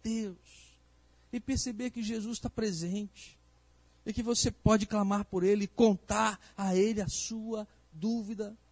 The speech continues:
a sua dificuldade, a sua ansiedade, para que você possa experimentar mais de Jesus.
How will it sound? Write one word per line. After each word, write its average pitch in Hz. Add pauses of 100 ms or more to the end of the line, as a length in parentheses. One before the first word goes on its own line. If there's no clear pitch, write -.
(420)
a 180
sua 233
dificuldade, 202 (460)
a 190
sua 233
ansiedade, 190 (1200)
para 160
que 185
você 180
possa 180
experimentar 165
mais 135
de 135
Jesus. -